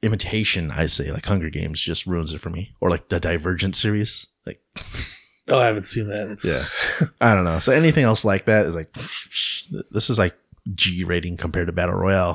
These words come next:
Speaker 1: which is, like, the R, like, hard R rating.
Speaker 2: Yeah.
Speaker 1: Yeah. So that's why. But anyways, back to the actual topic. <laughs> So we've actually developed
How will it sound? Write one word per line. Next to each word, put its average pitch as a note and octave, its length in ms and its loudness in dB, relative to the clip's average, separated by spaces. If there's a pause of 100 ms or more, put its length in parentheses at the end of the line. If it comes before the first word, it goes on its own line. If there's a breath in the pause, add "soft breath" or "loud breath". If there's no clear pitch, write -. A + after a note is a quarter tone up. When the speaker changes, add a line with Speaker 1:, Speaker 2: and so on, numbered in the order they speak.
Speaker 1:
which G2 120 -4
is, D#2+ 120 -4
like, F2 120 -6
the - 100 -6
R, G#2 600 2
like, F2 140 0
hard G2+ 300 2
R F2+ 340 0
rating. B2 180 6
Speaker 2:
Yeah. G#2 400 6
Speaker 1:
Yeah. F2+ 220 -4 (360)
So - 360 -8 (560 soft breath)
that's - 180 0
why. - 140 -8 (200)
But D3 180 8
anyways, F2+ 260 2 (960)
back B2+ 180 2
to C3 80 4
the G#2 80 6
actual F2 240 0
topic. - 420 -8
<laughs> - 80 4 (1160 loud breath)
So C3 280 8
we've C#3+ 320 4
actually C#3+ 400 4
developed G#2 600 2